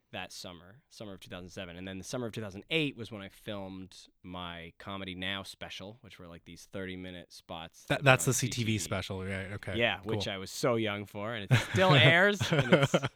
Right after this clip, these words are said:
Speaker 1: very painful for me to watch. Uh, but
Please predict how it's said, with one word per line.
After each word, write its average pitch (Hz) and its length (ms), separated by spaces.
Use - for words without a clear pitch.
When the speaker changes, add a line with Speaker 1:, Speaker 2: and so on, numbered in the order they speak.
Speaker 1:
very 139 280
painful 127 420
for - 100
me 120 120
to 113 100
watch. 107 340
Uh, 104 520
but 117 320